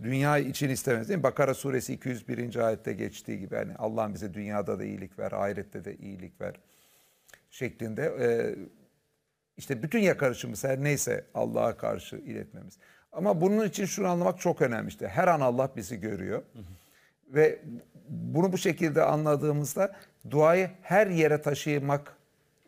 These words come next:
Speaker 1: önemli. Çünkü her yerde Allah'la bağımızın olduğunu anlıyoruz. Mesela okula mı gidiyoruz? İşte sabah okuldan çıktık, dua edebiliriz. Okuldayız. "Allah'ım işte bana bugünü yaşatıyorsun, bu okul sürecimi hayırlı geçtirirsin." Okuldan döndüğümüzde,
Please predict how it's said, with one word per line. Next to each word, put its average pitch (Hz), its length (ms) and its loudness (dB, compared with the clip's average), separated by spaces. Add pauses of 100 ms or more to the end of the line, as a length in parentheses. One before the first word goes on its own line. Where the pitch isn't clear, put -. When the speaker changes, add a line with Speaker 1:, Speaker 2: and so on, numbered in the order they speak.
(140)
Speaker 1:
önemli. 147 280 0
Çünkü 185 220 -2
her 165 280 4
yerde 175 280 6
Allah'la 160 420 6
bağımızın 147 400 4
olduğunu 139 380 4
anlıyoruz. 101 560 -4 (100)
Mesela 151 300 4
okula 190 340 4
mı 180 100 2
gidiyoruz? 107 560 -4
İşte - 160 -6
sabah 156 240 4
okuldan 143 380 0
çıktık, - 380 -12
dua 123 200 4
edebiliriz. 123 540 -6 (380)
Okuldayız. 160 600 4
"Allah'ım 147 540 2 (280)
işte - 180 -2
bana 151 220 4
bugünü 156 260 2
yaşatıyorsun, 135 720 0
bu 143 100 6
okul 139 180 0
sürecimi 123 340 -6
hayırlı 131 240 0
geçtirirsin." - 480 -6
Okuldan 156 420 2
döndüğümüzde, 147 720 2